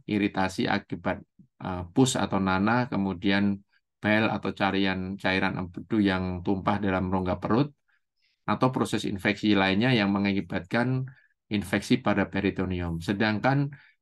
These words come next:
visceral pain itu biasanya berkaitan dengan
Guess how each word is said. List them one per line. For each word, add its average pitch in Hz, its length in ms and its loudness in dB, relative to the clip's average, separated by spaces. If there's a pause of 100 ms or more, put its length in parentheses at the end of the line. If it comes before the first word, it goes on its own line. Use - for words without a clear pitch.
(100)
visceral 117 560 4 (140)
pain 113 400 2
itu 127 480 2 (500)
biasanya 104 640 0
berkaitan 101 640 -2
dengan 95 500 -4